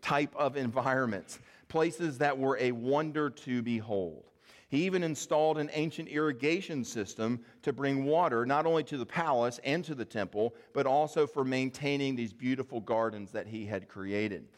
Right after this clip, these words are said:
He says in verse six, "I made myself pools from which to water the forest of growing trees."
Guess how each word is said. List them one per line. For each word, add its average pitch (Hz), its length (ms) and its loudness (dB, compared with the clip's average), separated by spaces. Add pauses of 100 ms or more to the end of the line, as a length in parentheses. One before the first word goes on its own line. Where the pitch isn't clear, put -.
(200)
He 131 100 -2
says 156 280 0
in 143 120 0
verse 131 220 0
six, - 440 -4 (380)
"I 135 140 2
made 151 340 2
myself 143 560 0 (120)
pools 135 720 0 (220)
from 143 320 -2
which 139 260 0
to 135 140 -2
water 147 380 2
the 123 100 0
forest 113 640 0
of 104 180 -4
growing 110 440 0
trees." 117 520 -6